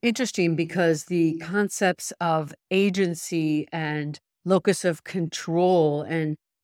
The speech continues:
directing your thoughts is something that's very important to me. Yet at the same time, I'm always working on allowing and trusting and cultivating patience, looking for clues.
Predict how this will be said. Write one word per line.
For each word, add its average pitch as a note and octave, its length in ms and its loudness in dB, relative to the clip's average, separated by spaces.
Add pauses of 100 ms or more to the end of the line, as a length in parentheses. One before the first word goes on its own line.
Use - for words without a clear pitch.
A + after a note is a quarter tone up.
directing E3+ 760 0
your D3+ 180 -2
thoughts - 720 -4 (520)
is G3 160 0
something A3+ 320 0
that's B3 220 0
very F3+ 320 2
important F#3 460 -4
to F#3+ 100 0
me. D3 340 -2 (720)
Yet G3 380 4
at F#3+ 80 -8
the F#3+ 100 -2
same G3+ 380 -4
time, A3 640 -2
I'm F3+ 220 -4
always G#3+ 420 2
working F3+ 520 0
on D#3+ 500 -2 (420)
allowing E3+ 760 2
and D#3+ 200 -4
trusting D#3+ 880 -2
and E3 180 -4
cultivating D#3 720 0
patience, - 720 -6 (160)
looking F3+ 400 0
for E3 220 -2
clues. F#3+ 840 0